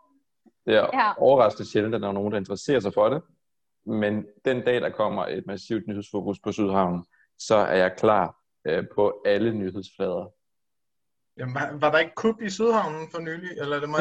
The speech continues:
Speaker 3: der husker forkert?
Speaker 1: <laughs> Jeg tror, at, altså, det tætteste, vi kommer på et kup i, i Sydhavnen, det er jo, at, øh, politikerne på Københavns Rådhus, de, øh, har besluttet sig for at ødelægge,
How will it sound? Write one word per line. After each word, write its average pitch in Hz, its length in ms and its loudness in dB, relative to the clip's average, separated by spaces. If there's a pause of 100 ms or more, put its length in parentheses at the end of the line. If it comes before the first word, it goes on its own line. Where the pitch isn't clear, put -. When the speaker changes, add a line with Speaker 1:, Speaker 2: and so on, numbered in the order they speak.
(100)
Speaker 3:
der 151 60 -2
husker 143 200 -8
forkert? 139 380 -14 (540)
Speaker 1:
<laughs> - 500 -20
Jeg - 140 -6
tror, 98 120 0
at, 87 320 2
altså, 107 180 0
det 107 260 -2
tætteste, 143 340 0
vi 131 120 -2
kommer 135 320 -2
på 110 100 -4
et - 80 -8 (100)
kup 147 180 -4 (280)
i, 107 240 -2
i 90 160 -6
Sydhavnen, 113 500 -2 (400)
det 110 100 -2
er 104 120 2
jo, 113 160 0
at, 98 300 -6
øh, 92 280 -6
politikerne 107 400 -2
på 92 80 -16
Københavns 101 400 -8
Rådhus, 104 400 -2 (560)
de, 104 140 -4
øh, 92 460 -2 (160)
har 101 80 -4
besluttet 107 300 -4
sig 104 140 -4
for 104 140 2
at 98 100 0
ødelægge, 104 460 -2